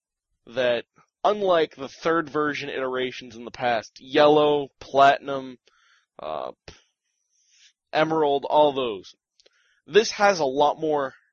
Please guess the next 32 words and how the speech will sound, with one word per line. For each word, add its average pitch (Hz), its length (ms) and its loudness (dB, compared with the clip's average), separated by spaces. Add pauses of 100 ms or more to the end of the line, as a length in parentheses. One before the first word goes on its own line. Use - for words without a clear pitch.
(140)
extra 135 420 -6
stuff - 480 -2
in 170 80 -4
it 175 160 -6 (720)
than 123 600 -4
those 139 320 -6
games. 160 480 -8 (460)
Like, 127 160 -8
the 135 80 -6
first - 420 -4
ten 165 220 -4
percent 160 360 -8
of 143 100 -8
the 135 60 -8
game 143 380 -8 (580)
is 135 240 -6
something 160 420 -2
you've 139 260 -12
never 143 320 0
played 135 420 -8
before, 180 540 -4 (580)
and 135 160 -6
the 123 60 -2
last 139 420 0
ten 170 200 -8
percent 180 440 -6
is 175 120 -6
something 170 340 -8
you've 170 160 -10
never 165 220 -4
played 170 340 -6
before. 170 520 -6